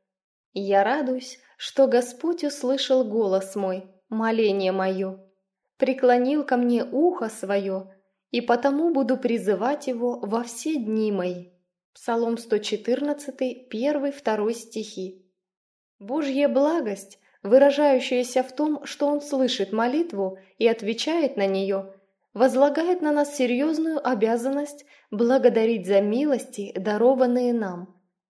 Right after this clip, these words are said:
Мы должны славить Бога намного больше, чем мы это делаем. Благословения, получаемые в ответ на молитву, нужно сразу распознавать.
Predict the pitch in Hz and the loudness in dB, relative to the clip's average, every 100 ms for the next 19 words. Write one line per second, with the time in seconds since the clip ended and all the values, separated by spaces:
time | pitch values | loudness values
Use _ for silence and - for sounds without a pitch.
0 | _ _ _ 247 302 302 320 294 302 294 | _ _ _ -2 0 2 0 0 -2 0
1 | 285 294 262 214 254 262 269 269 269 285 | 2 2 2 0 0 4 4 2 2 2
2 | 285 233 226 185 - 190 - 214 220 220 | 2 0 -2 -2 -4 -6 -4 -2 -4 0
3 | 247 208 214 175 180 185 - _ _ _ | -2 0 0 0 -4 -8 -18 _ _ _
4 | _ _ - 208 277 254 277 277 262 262 | _ _ -4 2 4 4 2 4 4 4
5 | 302 247 190 - - 254 269 - 349 302 | 0 0 -2 -4 0 0 0 -2 0 2
6 | 254 226 240 240 277 226 220 202 233 302 | 2 2 2 2 2 2 0 0 0 -4
7 | 185 190 190 - _ 240 285 240 226 233 | -4 -8 -8 -18 _ -2 0 2 0 -2
8 | 240 214 208 214 233 240 262 254 277 277 | 0 0 0 0 -2 0 0 2 0 -2
9 | 208 185 | -4 -8